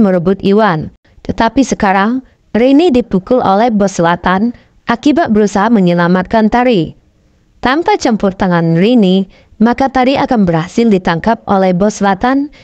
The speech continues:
dan Tari diliputi oleh berbagai emosi saat ini.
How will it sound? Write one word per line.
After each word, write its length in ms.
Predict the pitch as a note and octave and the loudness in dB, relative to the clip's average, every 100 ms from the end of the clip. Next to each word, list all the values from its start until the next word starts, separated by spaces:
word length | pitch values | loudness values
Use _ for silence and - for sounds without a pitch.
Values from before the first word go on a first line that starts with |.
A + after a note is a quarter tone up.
| _ - | _ -2
dan 240 | B3+ D#4 | 0 0
Tari 260 | D#4 C#4+ A#3+ | 0 0 2
diliputi 560 | A#3+ G3+ G3 F#3+ A#3+ D#3+ | 2 2 0 -2 0 0
oleh 240 | G#3 A3+ | 0 0
berbagai 480 | G3 D#3+ D#3 F#3 F#3+ | 0 0 0 0 0
emosi 540 | G3+ G3 G3 A#3 B3 | 0 0 0 0 0
saat 340 | - D#3+ G3 - | 0 -2 -2 0
ini. 400 | C4+ C4+ D#3+ | 0 2 -2